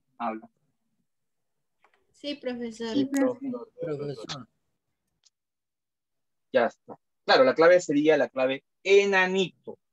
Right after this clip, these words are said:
Speaker 1: enanito, enanito. Oye, justo terminamos a la hora,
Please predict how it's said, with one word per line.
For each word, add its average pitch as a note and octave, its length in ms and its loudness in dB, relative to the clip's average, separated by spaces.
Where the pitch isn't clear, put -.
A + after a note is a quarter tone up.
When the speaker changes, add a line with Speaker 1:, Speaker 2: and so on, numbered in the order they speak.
Speaker 1:
enanito, D#3 680 -2
enanito. C3 540 -8
Oye, D#3 340 -4
justo - 460 2
terminamos C#3+ 680 -2
a A2+ 80 -4
la A2+ 160 0
hora, A#2 240 2